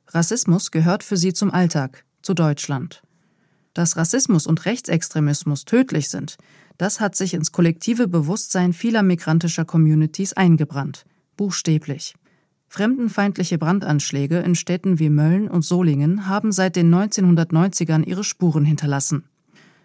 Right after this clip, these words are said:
Aber auch das systematische Staatsversagen bei der Aufarbeitung der N-S-U-Morde und des rechtsextremen Anschlags in Hanau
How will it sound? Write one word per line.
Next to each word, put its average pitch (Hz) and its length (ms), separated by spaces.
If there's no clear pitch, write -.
Aber 180 300
auch 247 100
das 180 220
systematische 185 800
Staatsversagen 143 840
bei 143 120
der 147 160
Aufarbeitung 151 680
der 147 160
N-S-U-Morde 160 800
und 190 160
des 175 180
rechtsextremen 170 760
Anschlags 165 500
in 156 200
Hanau 175 400